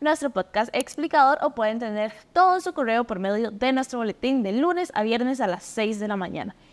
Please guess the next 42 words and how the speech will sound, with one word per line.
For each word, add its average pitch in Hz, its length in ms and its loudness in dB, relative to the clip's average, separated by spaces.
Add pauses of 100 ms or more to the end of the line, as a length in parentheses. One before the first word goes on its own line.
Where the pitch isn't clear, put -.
(140)
Y 349 100 0
como 269 240 2
todo 392 680 4
este 233 260 -2
contenido 185 500 -2
que 185 80 -4
les 185 120 -4
acabo 170 200 -2
de 185 40 0
decir 254 160 -6
es 330 100 0
gratis, 254 400 2 (260)
les 370 220 6
recuerdo 240 560 0
que 269 160 2
si 302 140 -6
quieren 220 280 0
nos 202 140 -4
pueden 180 200 -2
apoyar 190 400 0
por 196 120 -4
medio 185 300 0
de 180 100 0
patreon 339 380 -2
punto 233 320 -4
com 294 180 2 (100)
slash 220 380 0
no 208 160 0
pasa 190 240 -4
nada 190 320 -2
oficial. 302 540 0
Y 247 80 -6
si 247 80 -2
no 214 100 0
les 220 140 -2
gusta 262 240 -2
Patreon, 381 340 -2
que 330 80 -2
tenemos 208 320 0
membresía 196 380 -2
del - 160 -10
canal, 320 320 0